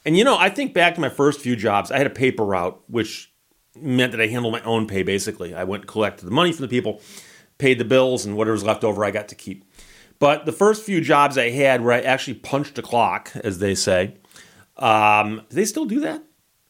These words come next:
Or is there some newfangled, like, TikTok thing you can do to check into work? I don't know. But anyways, punch the clock where I literally showed up to work, uh, time card, ka-chunk, and it went in there.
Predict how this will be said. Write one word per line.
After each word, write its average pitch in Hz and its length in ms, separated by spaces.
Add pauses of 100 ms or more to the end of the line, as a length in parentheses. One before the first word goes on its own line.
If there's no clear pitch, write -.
(120)
Or 127 60
is 113 60
there 127 100
some 151 220
newfangled, 143 540
like, 120 160
TikTok - 440
thing 101 140
you 95 100
can 95 120
do 98 120
to 87 80
check 110 260
into 104 180
work? 98 320 (260)
I 107 40
don't 107 100
know. 101 120 (420)
But 151 120
anyways, 180 220
punch 185 280
the 196 80
clock 139 240
where 135 100
I 123 40
literally 139 260
showed 135 220
up 131 80
to 147 60
work, 120 400 (220)
uh, 113 420 (180)
time 139 240
card, 139 340 (100)
ka-chunk, 160 380 (160)
and 117 100
it 120 40
went 120 140
in 120 120
there. 117 240